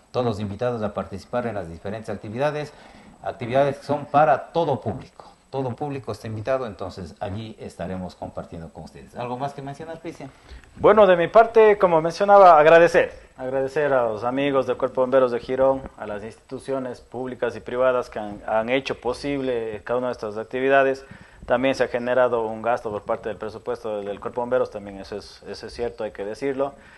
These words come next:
Speaker 2: Pero mucho se ha hecho autogestión,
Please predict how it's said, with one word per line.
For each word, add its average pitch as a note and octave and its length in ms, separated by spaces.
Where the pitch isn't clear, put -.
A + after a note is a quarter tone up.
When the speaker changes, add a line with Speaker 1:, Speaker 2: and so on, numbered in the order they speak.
Speaker 2:
Pero D3 280
mucho C#3 540
se A#2 180
ha A#2 60
hecho A#2+ 180
autogestión, C3 800